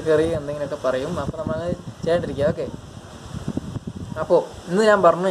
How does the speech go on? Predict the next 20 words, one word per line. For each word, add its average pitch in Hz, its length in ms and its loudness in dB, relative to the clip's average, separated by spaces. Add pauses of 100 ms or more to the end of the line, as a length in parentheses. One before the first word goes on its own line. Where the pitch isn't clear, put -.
എങ്ങനെയാണ് 202 440 6
ന-, 160 160 2
ഒരു 175 120 6 (560)
യഥാർത്ഥ 180 340 8
ഫ്രണ്ടിനെ 170 260 4 (120)
നമ്മൾ 156 220 6
എങ്ങനെ 156 280 6
കണ്ടുപിടിക്കുക 151 540 4
എന്ന് 156 160 4
ഞാൻ 143 140 2
പറഞ്ഞു. 131 260 4
എങ്ങനെയാ 170 320 6
പറഞ്ഞാൽ 139 260 4 (920)
നിങ്ങൾക്ക് 226 300 6
എപ്പോഴെങ്കിലും 202 500 2
ഒരു 139 80 -2 (420)
കരയണ 170 380 6 (120)
ഒരു 170 140 -2
സിറ്റുവേഷൻ 170 440 -4
വന്നാലോ 143 360 4